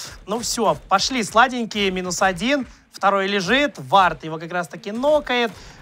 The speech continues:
Там у нас Вегас тоже отправляется в нок. На И Пи создали нереальный угол. И просто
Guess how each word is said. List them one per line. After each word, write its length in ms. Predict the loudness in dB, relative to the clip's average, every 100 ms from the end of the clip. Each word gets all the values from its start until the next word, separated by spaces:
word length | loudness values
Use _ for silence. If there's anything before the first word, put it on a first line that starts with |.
| -20 -20 -20 -20 -20 -20 -20 -16
Там 160 | -14
у 40 | -14
нас 180 | -16 -14
Вегас 520 | -2 0 4 2 0
тоже 300 | -12 -12 -10
отправляется 520 | -12 -12 -10 -10 -10
в 80 | -4
нок. 240 | -4 -4 -8
На 100 | -10
И 80 | -10
Пи 160 | -12
создали 500 | -12 -12 -10 -10 -10 -14
нереальный 440 | -10 -10 -10 -14
угол. 240 | -14 -14
И 60 | -16
просто 260 | -18 -20